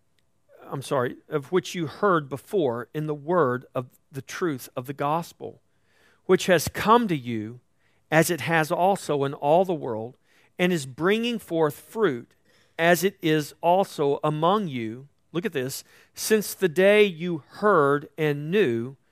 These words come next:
the grace of God in truth." You should highlight, underline that, those words, "heard" and "knew." Verse seven, "As you also learned from Epaphras,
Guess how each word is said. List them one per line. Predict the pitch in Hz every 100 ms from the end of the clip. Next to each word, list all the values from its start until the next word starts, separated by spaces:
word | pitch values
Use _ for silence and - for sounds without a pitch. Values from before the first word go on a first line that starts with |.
| _ _ _
the | 143
grace | 139 165 147 151 - -
of | 139 135
God | 135 120 120 127 -
in | 131
truth." | - 190 135 101 _ _ _ _ _ _ _
You | -
should | 143 160
highlight, | 127 190 175 127 113 127 151
underline | 165 147 120 113 120
that, | 127 127 -
those | 147 135 131
words, | 151 117 117 - _
"heard" | 156 143 170 165 _ _ _ _ _ _ _ _ _ _
and | 151 156
"knew." | 185 151 90 - _ _ _ _ _ _ _ _ _ _ - -
Verse | 147 165
seven, | - 180 185 202 -
"As | 175 139
you | 170 202 262 240 _ _ _ _ _
also | 160 185 196 233
learned | 208 156 143 135 147 -
from | 151 147
Epaphras, | 143 - 160 139 - 143 -